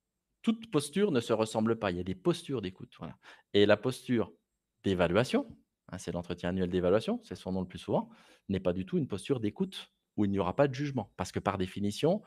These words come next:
l'entretien annuel, il se prépare avec quels objectifs ont été réalisés, on va débattre de ça, quels objectifs ont été atteints, et cetera. Donc, qu'est-ce que je veux dire par là ? La différence, déjà, c'est une différence de matière qu'on va recevoir par la posture qui va être adoptée.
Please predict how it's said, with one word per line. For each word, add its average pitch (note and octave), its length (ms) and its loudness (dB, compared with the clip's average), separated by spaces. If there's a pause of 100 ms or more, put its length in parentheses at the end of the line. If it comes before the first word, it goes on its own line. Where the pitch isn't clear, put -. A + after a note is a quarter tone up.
(160)
l'entretien F2+ 380 -2
annuel, C3+ 200 2
il C3 60 -2
se - 100 -8
prépare D#3 540 4
avec A2 360 -2
quels G2+ 200 0
objectifs F#2+ 400 0
ont G2 40 0
été F#2 180 -2
réalisés, F#2 340 0
on D#3+ 60 2
va F#2+ 100 6
débattre E2+ 300 0
de D#2+ 80 -4
ça, D#3 300 6
quels G2+ 220 -2
objectifs F#2+ 420 -6
ont F#2 40 2
été F2 160 -4
atteints, D#3 320 2
et - 80 -2
cetera. G2 220 -2 (460)
Donc, B2+ 200 8 (120)
qu'est-ce C#3 140 0
que - 40 -4
je A#2+ 40 6
veux G#2+ 60 6
dire F#2 60 0
par F#2+ 120 4
là ? F3 200 2 (1160)
La F2+ 140 6
différence, A#2 380 6
déjà, B2 200 2
c'est A2+ 220 -8
une G2 100 0
différence A2 420 0
de G2+ 60 2
matière C3 480 4
qu'on G2 120 -2
va F2+ 100 0
recevoir F2 600 0
par F#2+ 120 -4
la F2 100 2
posture B2 400 -4
qui A#2 120 -2
va F#2+ 80 6
être F#2 160 2
adoptée. F#2+ 340 0